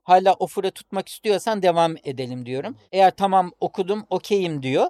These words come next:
O zaman project scope'u agreement'ın içine paste ediyorum. "As agreed in this project scope" diye.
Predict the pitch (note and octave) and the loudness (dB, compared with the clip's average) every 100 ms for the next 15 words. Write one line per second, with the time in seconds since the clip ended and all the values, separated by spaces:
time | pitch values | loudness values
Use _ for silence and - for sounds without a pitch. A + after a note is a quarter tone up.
0 | _ _ E3 D#3+ F#3 G3+ G3+ _ _ - | _ _ -6 -2 0 0 -2 _ _ 0
1 | F#3+ G3 - - - G3+ F3+ - A3+ - | 2 2 -2 -12 -6 -2 -2 0 -2 -2
2 | _ - E3 E3+ G3 F#3+ F#3 - F#3+ G3 | _ -4 -2 2 2 2 -8 -10 -10 -10
3 | - - F3+ F#3+ - - D#3+ - D3+ C#3+ | -10 -8 -2 -4 -4 -10 -10 -6 -8 -4
4 | E3 G#3 _ _ - E3+ E3 E3 E3+ G3 | -6 -6 _ _ -4 0 0 0 0 -2
5 | A3 - F3 D#3+ F3 - F3 E3 D3+ - | -4 -10 -8 -6 -8 -6 -2 0 -2 -6
6 | - D3+ - - E3+ B3 | -6 -6 -6 -6 -2 -2